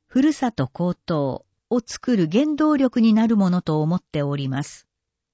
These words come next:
区議会といたしましても、区民の皆様が誇れる江東区となるよう力を尽くしてまいります。今年の区民祭りが区民の皆様や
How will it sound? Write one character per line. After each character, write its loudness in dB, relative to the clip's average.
区 4
議 6
会 0
と 0
い -2
た -2
し -2
ま 2
し -8
て -4
も、 -2
区 0
民 4
の 6
皆 4
様 2
が 2
誇 -2
れ -2
る -2
江 -2
東 0
区 -16
と -4
な 0
る -4
よ -6
う -20
力 -2
を 2
尽 -16
く -2
し -6
て -4
ま -2
い -2
り -2
ま -4
す。 -20
今 0
年 0
の 2
区 2
民 2
祭 0
り 0
が -4
区 2
民 0
の 4
皆 2
様 0
や -4